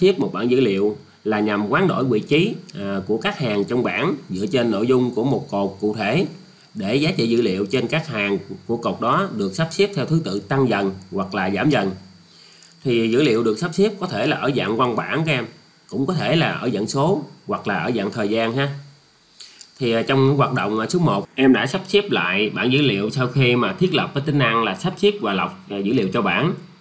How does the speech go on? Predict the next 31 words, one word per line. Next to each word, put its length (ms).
À, 80
ngoài 220
ra 380
thì, 160
à, 460
các 120
em, 300
à, 160
có 80
thể 180
là 200
sắp 200
xếp 180
dữ 100
liệu 260
mà 180
không 300
cần 220
phải 180
thiết 200
lập 200
cái 120
tính 140
năng 220
sắp 180
xếp 220
và 100
lọc 220
dữ 80
liệu 240
ha. 160